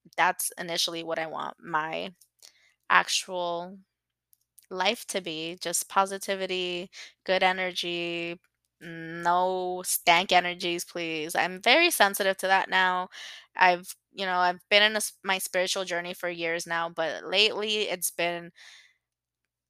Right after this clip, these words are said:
very, very at a high, honestly. It's super high.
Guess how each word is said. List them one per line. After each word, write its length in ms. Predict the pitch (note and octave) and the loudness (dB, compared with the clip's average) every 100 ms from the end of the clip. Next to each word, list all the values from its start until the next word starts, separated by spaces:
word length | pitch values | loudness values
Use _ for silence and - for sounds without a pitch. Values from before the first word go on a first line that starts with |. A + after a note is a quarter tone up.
| _ | _
very, 420 | F3+ G#3+ D4 D#4 D4+ | 2 6 8 6 2
very 380 | A#3 G#3 G3+ | 2 2 4
at 120 | F#3+ E3+ | 4 4
a 60 | |
high, 320 | E3+ D3+ D2 - - F#3+ F#3+ _ - | 2 -2 -4 -8 -12 -14 -20 _ -6
honestly. 540 | E3 C#3 - - C#3+ | -4 -4 -10 -12 -14
It's 180 | F3 - | -10 -4
super 500 | - - G#3 G#3 G3+ | -2 -2 -4 -6 -6
high. 380 | F3+ - - | -4 -8 -8